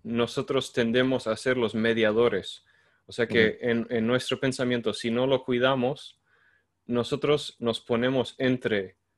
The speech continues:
Speaker 1: la persona y, y Dios.
Speaker 2: Ujú.
Speaker 1: En vez de llevarles a, o sea que siempre debemos tener un testimonio, ¿no? ¿No? E, e,
Speaker 2: Ujú.
Speaker 1: y eso es justamente hoy en el gimnasio. Hace una hora estuve en el gimnasio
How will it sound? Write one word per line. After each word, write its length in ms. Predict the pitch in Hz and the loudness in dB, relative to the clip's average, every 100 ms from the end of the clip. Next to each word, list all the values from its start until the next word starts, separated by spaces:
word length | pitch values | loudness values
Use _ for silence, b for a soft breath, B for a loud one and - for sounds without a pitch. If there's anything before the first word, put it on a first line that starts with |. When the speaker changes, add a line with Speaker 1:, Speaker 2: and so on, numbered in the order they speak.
| _ | _
Speaker 1:
la 160 | 113 104 | -2 0
persona 480 | 113 - 131 143 131 | 0 0 -2 -2 -2
y, 340 | 120 107 - | -2 -4 -4
y 40 | 107 | -2
Dios. 580 | 117 113 98 - - _ _ _ - | 0 0 -2 -10 -16 _ _ _ -10
Speaker 2:
Ujú. 260 | 95 113 127 - | -8 -6 -6 0
Speaker 1:
En 220 | 117 110 | 2 4
vez 240 | 135 135 | 2 2
de 160 | 127 117 | 0 2
llevarles 720 | 113 113 120 127 143 147 - | 2 4 4 6 2 0 -4
a, 260 | 117 107 - | 0 0 0
o 120 | 107 | -4
sea 220 | - 113 | 0 0
que 260 | - 104 - b b b | 2 -2 -2 b b b
siempre 400 | - 151 170 151 | 2 2 6 6
debemos 360 | 143 143 143 - | 6 4 2 2
tener 260 | 123 120 | 4 4
un 100 | 107 | 2
testimonio, 600 | 107 104 104 101 101 90 | 0 -4 -4 -4 -4 -6
¿no? 180 | 92 95 - | -8 -10 -6
¿No? 340 | 113 131 151 _ | -4 -4 -6 _
E, 160 | 120 - | -4 2
e, 180 | 127 123 | 4 4
Speaker 2:
Ujú. 140 | 101 | 4
Speaker 1:
y 100 | 131 | 4
eso 440 | 147 - 185 196 b b b | 4 6 4 4 b b b
es 160 | 123 - | -2 -2
justamente 560 | 156 - 151 156 131 - | -2 2 2 4 4 8
hoy 280 | 139 170 170 | 8 8 6
en 160 | 131 | 4
el 100 | 127 | 4
gimnasio. 560 | 127 135 147 - 107 101 | 2 0 0 2 2 4
Hace 240 | 117 123 | 4 4
una 240 | 123 139 131 | 4 6 6
hora 380 | 143 180 180 - | 8 6 2 -4
estuve 360 | 117 - 127 135 | -6 -4 0 2
en 100 | 131 | 2
el 60 | |
gimnasio 680 | 127 131 143 139 131 165 | 2 0 0 0 2 2